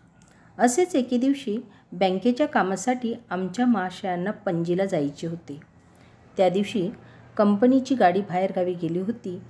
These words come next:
त्यामुळे माझ्या पतीला मोटरसायकलने पणजीला जाणे भाग होते. मलाही मोटरसायकलने प्रवास करून गोवा पाहण्याची आयतीच संधी मिळाली. प्रत्येक वाहनाने प्रवास करण्यातली मजा ही वे-, नेहमीच वेगळी असते. मग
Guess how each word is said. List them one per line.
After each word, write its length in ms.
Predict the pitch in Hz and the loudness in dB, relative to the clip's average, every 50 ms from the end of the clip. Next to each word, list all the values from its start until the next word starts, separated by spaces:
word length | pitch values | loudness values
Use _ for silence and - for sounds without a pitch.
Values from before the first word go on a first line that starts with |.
| - - - - - - | -20 -20 -20 -14 -2 2
त्यामुळे 280 | 262 277 277 285 294 | 4 6 6 6 6
माझ्या 320 | 285 254 202 175 175 226 220 | 6 4 4 2 2 0 -4
पतीला 340 | 220 - 202 - 208 208 214 | -4 -4 -4 -2 -2 0 0
मोटरसायकलने 800 | 208 180 170 170 - 196 190 - - 180 175 - 190 185 190 208 | 0 0 -2 -2 -4 -6 -4 -2 -2 -4 -2 -2 -2 -2 -2 -2
पणजीला 500 | 202 - 190 170 160 156 180 185 196 190 | -2 -2 -2 -2 0 0 0 0 0 0
जाणे 260 | 180 170 165 170 196 | 0 0 -2 -2 -2
भाग 260 | 202 208 233 254 269 262 | -2 0 0 0 2 2
होते. 500 | 262 240 240 - 240 233 240 - _ _ _ _ _ _ _ _ _ _ _ _ _ _ - | 2 0 0 0 -6 -8 -8 -10 _ _ _ _ _ _ _ _ _ _ _ _ _ _ -4
मलाही 300 | 170 180 180 185 190 226 | 0 2 4 4 4 4
मोटरसायकलने 680 | 269 262 247 240 247 254 254 254 247 247 247 247 254 254 | 4 4 4 2 2 2 0 2 0 0 2 2 2 2
प्रवास 440 | 247 247 233 226 226 233 233 - - | 2 2 2 2 2 2 0 0 0
करून 280 | - 262 254 226 220 240 233 - - - - _ - 175 | 2 2 4 4 2 0 -2 -4 -12 -20 -20 _ -6 0
गोवा 240 | 180 190 190 208 233 | 2 4 6 6 4
पाहण्याची 520 | 233 233 233 196 185 196 190 190 - - | 4 2 0 0 0 -2 -4 -4 -2 -4
आयतीच 680 | 254 - - - 160 151 - - 240 240 240 - - - | -4 -2 -2 -4 -4 -4 -4 -4 -4 -4 -4 -6 -8 -4
संधी 280 | - 254 262 262 254 269 | -2 0 2 2 2 2
मिळाली. 380 | 254 254 220 170 160 151 - 143 151 - - _ _ _ _ _ _ - - _ _ _ _ _ _ _ _ _ | 2 2 0 0 -2 -4 -6 -10 -14 -16 -20 _ _ _ _ _ _ -20 -20 _ _ _ _ _ _ _ _ _
प्रत्येक 440 | - 247 262 254 - - 359 349 - | 2 2 2 2 0 -2 -2 -2 0
वाहनाने 580 | 269 247 220 214 233 277 285 277 240 226 233 247 | 2 2 2 4 4 2 4 4 4 4 2 2
प्रवास 500 | 240 - 190 175 180 196 208 - - - | 2 2 2 4 4 2 2 -2 -4 -2
करण्यातली 440 | 180 165 165 175 190 190 - - 226 | -2 -2 0 0 -2 -4 -4 -4 -4
मजा 320 | 214 190 170 165 170 202 | -2 -2 -2 -2 -2 -4
ही 180 | 208 214 240 247 | -2 0 -2 0
वे-, 200 | 240 226 202 190 | 0 0 0 0
नेहमीच 400 | 185 190 190 208 240 233 - 220 | 0 2 2 2 2 0 0 -2
वेगळी 280 | 160 147 151 151 151 | -2 -2 -2 -2 -4
असते. 360 | 143 135 - - - - - 143 160 - - _ - - - - - - - - | -4 -4 -6 -10 -12 -14 -18 -20 -20 -20 -20 _ -20 -20 -20 -20 -20 -20 -14 -8
मग 120 | 180 185 | -6 -6